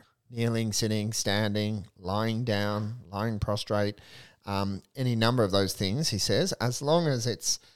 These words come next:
comfortable enough that you can do it for a period of time, but not so comfortable that you fall asleep.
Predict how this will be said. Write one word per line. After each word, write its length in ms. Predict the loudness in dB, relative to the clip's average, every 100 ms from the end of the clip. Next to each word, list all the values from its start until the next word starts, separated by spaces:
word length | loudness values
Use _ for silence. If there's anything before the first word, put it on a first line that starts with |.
| _ _ -10
comfortable 580 | 0 2 2 2 2
enough 260 | 4 2 2
that 120 | -2
you 80 | -4
can 140 | -4 -2
do 200 | 2 0
it 60 |
for 140 | 0 -4
a 60 |
period 260 | -2 -2 -2
of 80 | -2
time, 440 | 0 0 0 -4 -6 _ _ _ -2
but 200 | -2 0
not 280 | 2 2 4
so 160 | 2
comfortable 680 | 2 0 0 -4 -6 -6 -6 -10 _ _ _
that 260 | -8 -2 0
you 120 | -2
fall 240 | -2 -4 -2
asleep. 280 | -2 -4